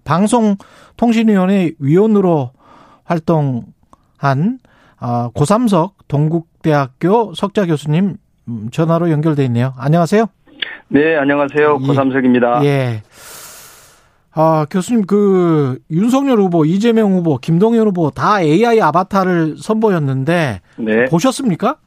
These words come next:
Speaker 2: 네, 다 봤습니다.
Speaker 1: 예, 그 구분이 좀 되던가요? 아니면 어떻던가요?
Speaker 2: 어, 윤석열 후보께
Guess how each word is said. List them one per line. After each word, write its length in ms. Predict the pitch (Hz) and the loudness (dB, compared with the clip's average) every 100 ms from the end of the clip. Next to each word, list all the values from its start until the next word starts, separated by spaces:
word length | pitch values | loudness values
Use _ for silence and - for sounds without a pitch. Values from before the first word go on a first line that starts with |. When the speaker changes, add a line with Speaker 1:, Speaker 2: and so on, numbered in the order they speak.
| _ _ - _ - | _ _ -20 _ -4
Speaker 2:
네, 300 | 127 156 139 | 0 0 -2
다 160 | 131 | -4
봤습니다. 680 | 131 131 - 131 110 95 90 147 | -4 -6 -2 0 0 0 -4 -4
Speaker 1:
예, 400 | 139 127 117 104 - | -2 -2 -6 -8 -12
그 160 | 190 185 | -8 -8
구분이 380 | - 180 247 247 | -6 -4 0 0
좀 160 | 202 202 | 0 -2
되던가요? 720 | 143 143 185 139 143 254 190 - | -2 -2 0 -2 -2 -6 -10 -8
아니면 340 | 127 117 113 - _ | -8 -6 -10 -16 _
어떻던가요? 380 | 131 127 151 151 | -12 -4 0 0
Speaker 2:
어, 560 | 156 156 151 147 147 143 - _ _ | 0 0 0 0 0 -4 -14 _ _
윤석열 440 | 131 143 175 202 175 | -2 0 2 0 0
후보께 800 | 170 156 - 147 135 123 117 | 0 -2 -2 0 2 2 0